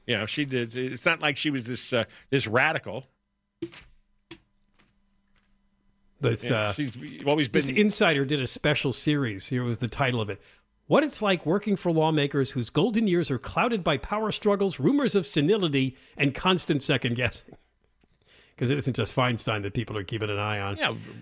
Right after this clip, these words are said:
Speaker 1: rumors of senility. No, it's actual senility.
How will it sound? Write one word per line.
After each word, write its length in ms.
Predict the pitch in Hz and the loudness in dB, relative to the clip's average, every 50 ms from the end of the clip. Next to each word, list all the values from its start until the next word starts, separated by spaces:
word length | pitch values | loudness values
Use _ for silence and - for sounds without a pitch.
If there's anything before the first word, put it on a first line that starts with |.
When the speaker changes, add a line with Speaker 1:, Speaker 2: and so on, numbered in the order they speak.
| - _ _ _ _ - | -20 _ _ _ _ 2
Speaker 1:
rumors 440 | 127 147 165 170 160 151 139 120 117 | 2 4 4 4 2 0 0 -2 -2
of 100 | 117 110 | -2 -2
senility. 520 | - - 135 120 110 107 101 92 92 92 110 | 0 0 0 0 0 -2 -2 -4 -6 -2 0
No, 160 | 147 175 180 | 0 0 0
it's 120 | 151 - - - | -2 -4 -2 2
actual 460 | 151 147 175 - - - 160 120 98 | 2 2 2 2 -2 -6 -8 -6 -6
senility. 560 | - - - 113 95 90 90 80 - 73 - | -6 -6 -6 -6 -8 -10 -12 -14 -18 -20 -20